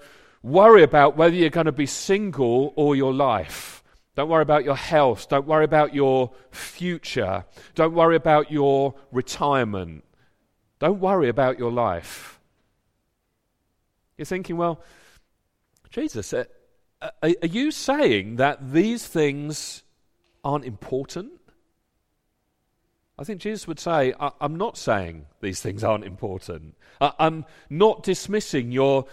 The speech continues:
job or your family or your health. I, I, I'm not dismissing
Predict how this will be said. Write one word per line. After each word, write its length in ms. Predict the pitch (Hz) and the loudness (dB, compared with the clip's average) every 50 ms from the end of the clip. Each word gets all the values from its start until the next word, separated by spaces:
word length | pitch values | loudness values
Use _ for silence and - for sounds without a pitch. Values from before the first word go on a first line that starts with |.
| - - _ | -20 -20 _
job 480 | - - 185 190 185 165 131 117 104 135 | -2 2 2 4 4 2 0 0 0 -2
or 100 | 131 135 | -2 0
your 160 | 135 143 139 | 0 -2 -2
family 720 | - - - 180 180 180 180 175 165 139 123 113 113 127 | -4 -6 -4 -2 0 0 0 0 -2 -4 -4 -4 -4 -4
or 180 | - 131 135 | -4 -2 -2
your 440 | 139 131 135 139 135 131 135 131 123 - - - - _ _ - | 0 2 2 2 2 2 2 0 -2 -6 -20 -20 -20 _ _ -14
health. 500 | - - 202 202 185 147 120 104 - 165 | -8 -2 0 2 4 4 2 2 2 2
I, 100 | 147 - - - - 165 | 0 0 0 -2 4 4
I, 100 | 170 170 175 | 4 4 4
I'm 80 | 175 | 0
not 180 | 190 254 240 - | 0 0 0 0
dismissing 560 | 233 226 - - 208 208 202 - 196 185 185 | -4 -6 -6 -4 -4 -2 0 0 -2 -2 -2